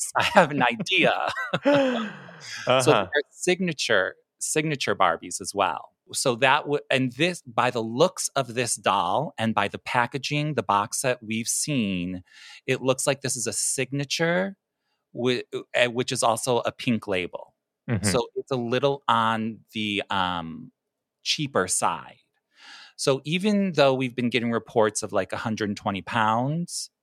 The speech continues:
Speaker 1: um, you know, which would be what here? I don't know what it would be here.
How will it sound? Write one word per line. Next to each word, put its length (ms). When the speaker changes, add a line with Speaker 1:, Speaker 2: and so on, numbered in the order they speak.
Speaker 1:
um, 500
you 140
know, 200
which 340
would 200
be 120
what 260
here? 460
I 80
don't 140
know 120
what 140
it 100
would 140
be 180
here. 520